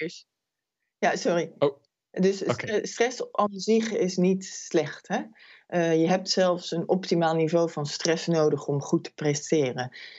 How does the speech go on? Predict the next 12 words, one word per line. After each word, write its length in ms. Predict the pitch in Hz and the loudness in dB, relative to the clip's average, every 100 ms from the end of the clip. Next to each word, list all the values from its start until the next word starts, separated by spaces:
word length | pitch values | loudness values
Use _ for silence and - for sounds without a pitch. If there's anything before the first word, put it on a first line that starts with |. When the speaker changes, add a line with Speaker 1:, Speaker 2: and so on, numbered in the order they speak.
| - | -4
Speaker 1:
Het 160 | 160 | -4
gaat 280 | - 190 226 | 0 0 2
erom 320 | 196 180 170 | 2 2 2
dat, 320 | 160 156 156 - | 4 2 0 -8
dat 380 | - 165 165 - | -2 0 0 2
je, 380 | 165 151 147 - | 2 2 0 0
eh, 560 | 156 151 143 143 143 - - | 2 2 2 0 -4 -16 -6
moet, 340 | - 165 165 - - _ _ _ _ _ _ - _ _ - - | 0 2 0 -8 -12 _ _ _ _ _ _ -20 _ _ -16 -10
goed 280 | - 277 233 | 0 2 4
moet 380 | 214 190 - _ _ _ _ - - _ _ _ - | 2 2 -4 _ _ _ _ -20 -20 _ _ _ 0
onderscheiden. 880 | 208 202 170 - - 220 185 143 - _ _ _ _ _ _ _ _ _ _ _ _ _ _ - | 2 2 0 -2 -2 -2 0 -4 -8 _ _ _ _ _ _ _ _ _ _ _ _ _ _ 0
Of, 260 | 185 180 | 0 0